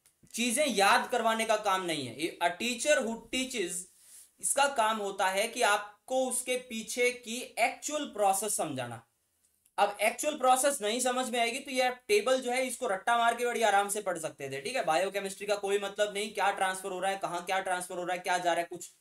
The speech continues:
कोई लेना देना ही नहीं है। आप पढ़ते हैं तो आप knowledge के लिए पढ़िए, तो आप, बहुत सारे teachers क्या कर रहे हैं, एक दो चीजें बताएंगे।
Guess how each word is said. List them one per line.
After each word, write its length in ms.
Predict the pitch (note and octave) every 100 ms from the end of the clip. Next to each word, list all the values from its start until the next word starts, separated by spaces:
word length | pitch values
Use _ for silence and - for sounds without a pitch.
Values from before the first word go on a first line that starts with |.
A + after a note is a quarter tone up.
| - - _ _ _ _ -
कोई 140 | B3
लेना 240 | C4 A#3+ B3+
देना 200 | C4 C4+
ही 60 |
नहीं 220 | B3+ G3
है। 120 | A#3 D#4+ _ _ _ _ _ _ _ _
आप 220 | G#3 B3+ -
पढ़ते 360 | G3+ G3 C4 C#4
हैं 360 | B3+ C4+ D#4+
तो 120 | -
आप 320 | B3 A#3 D4 F#3+
knowledge 380 | G#3 A3+ C#4+ A3
के 120 | B3+
लिए 180 | B3 B3
पढ़िए, 360 | A3+ G#3 B3
तो 120 | D4 C#4
आप, 340 | A3+ - - _ _ _
बहुत 340 | D#3 F3+ G3+ B3+
सारे 160 | C#4
teachers 320 | C4+ B3 C4
क्या 140 | C4 A#3
कर 120 | G#3+
रहे 120 | G3
हैं, 160 | A#3+ E4 _ - - _ _ _ _ _ _ _ _ _ -
एक 180 | F#3+
दो 80 | F#3+
चीजें 280 | B3 B3 C4
बताएंगे। 540 | B3+ F3+ D#3+ D#3+ -